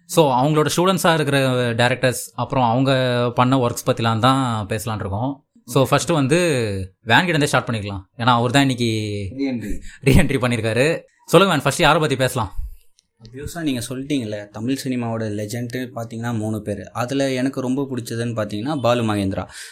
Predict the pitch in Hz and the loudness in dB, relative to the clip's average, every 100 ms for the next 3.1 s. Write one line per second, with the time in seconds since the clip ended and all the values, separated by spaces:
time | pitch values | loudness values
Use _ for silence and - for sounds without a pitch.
0 | - 151 156 147 131 123 117 143 131 131 | -4 2 4 4 2 -2 -6 2 2 4
1 | 127 117 110 110 113 120 117 110 104 104 | 2 0 2 0 0 0 -2 -4 -4 -4
2 | 98 98 - - - 117 101 107 107 120 | -4 -6 -12 -16 -10 -4 -2 -2 0 -2
3 | 113 | -2